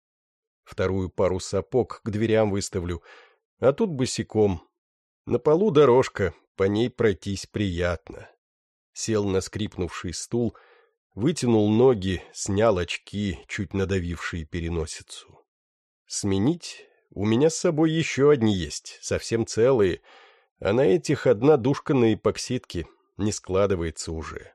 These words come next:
Нет, пока эти поношу, те в резерве останутся. Последние. Пока других не найду себе, в этих ходить буду. Они легче.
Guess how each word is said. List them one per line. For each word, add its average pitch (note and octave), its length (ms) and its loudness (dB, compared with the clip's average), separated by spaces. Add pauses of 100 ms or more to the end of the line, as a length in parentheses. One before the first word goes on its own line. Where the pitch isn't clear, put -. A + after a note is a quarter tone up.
(1040)
Нет, F#2 640 -2
пока C#3 300 0
эти C3+ 320 4
поношу, G2+ 600 0 (220)
те F3 220 4
в D#3+ 60 2
резерве B2+ 520 4
останутся. - 720 -4 (460)
Последние. G2+ 760 -4 (800)
Пока - 260 0
других A2 420 -2
не A#2 120 2
найду C#3+ 280 4
себе, C#3+ 560 0
в A#2+ 80 0
этих D#3+ 280 0
ходить E2 360 -4
буду. D#2+ 420 -12 (380)
Они G#3+ 220 2
легче. - 460 -4